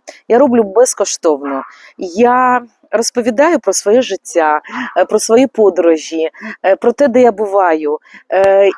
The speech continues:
і ви знаєте, якщо це комусь цікаво, я бачу, що цікаво це дуже багатьом сотням, тисячам людей.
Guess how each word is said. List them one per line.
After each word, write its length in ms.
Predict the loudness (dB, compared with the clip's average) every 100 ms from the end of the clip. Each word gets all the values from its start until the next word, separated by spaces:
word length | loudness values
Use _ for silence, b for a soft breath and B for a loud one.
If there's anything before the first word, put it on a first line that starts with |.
| -2
і 300 | 0 2 2
ви 60 | 0
знаєте, 420 | 0 0 0 0 0
якщо 280 | 0 -2
це 140 | -2 -2
комусь 300 | 2 2 2
цікаво, 480 | -2 -2 0 0 0
я 180 | 2 2
бачу, 280 | 0 -2 -4
що 180 | -6
цікаво 440 | -6 -4 -2 0 0
це 180 | -2 -2
дуже 320 | 0 0 0
багатьом 580 | 0 0 0 2 0 0
сотням, 560 | 0 0 0 -2 -2 -4
тисячам 500 | -6 -6 -4 -2 -2
людей. 380 | 0 2 2